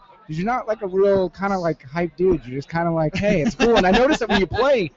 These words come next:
you don't get overwhelmed. It's funny. It's because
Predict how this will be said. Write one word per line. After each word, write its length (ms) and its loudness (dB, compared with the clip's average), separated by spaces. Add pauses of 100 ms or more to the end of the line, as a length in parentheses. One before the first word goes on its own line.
(280)
you 80 -2
don't 180 -2
get 140 -2
overwhelmed. 520 0
It's 180 -10
funny. 320 -4
It's 140 -6
because 460 -6